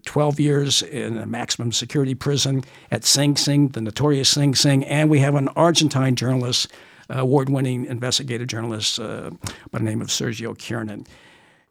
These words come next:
And what else can I talk about here? Um, Tony's, uh, incredible. It's an incredible story. He painted his way out of prison. And we are, um,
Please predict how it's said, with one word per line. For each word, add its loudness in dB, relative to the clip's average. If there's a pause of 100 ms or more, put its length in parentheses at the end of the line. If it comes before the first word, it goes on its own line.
And 2
what 0
else 2
can 4
I 4
talk 0
about -4
here? 2
Um, -2 (720)
Tony's, 2
uh, -6
incredible. -8
It's -6
an 2
incredible -2
story. -6
He -8
painted -2
his -8
way -10 (100)
out -10
of -12
prison. -12 (640)
And -2
we 0
are, 0
um, -6